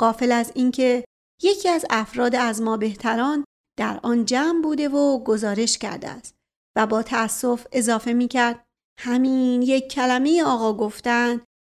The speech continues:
موجب شد که به یه بهانه‌ای برام پرونده سازی کردن و تو دادگاه به تنزل یک درجه محکومم کردن." خب،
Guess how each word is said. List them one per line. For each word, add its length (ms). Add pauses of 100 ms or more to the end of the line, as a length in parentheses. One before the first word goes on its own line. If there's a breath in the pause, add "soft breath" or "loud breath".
(140)
موجب 380
شد 440
که 140
به 140
یه 160
بهانه‌ای 600
برام 340
پرونده 500
سازی 360
کردن 420
و 160 (380)
تو 160
دادگاه 720
به 100
تنزل 560
یک 320
درجه 560
محکومم 560
کردن." 400 (640)
خب، 420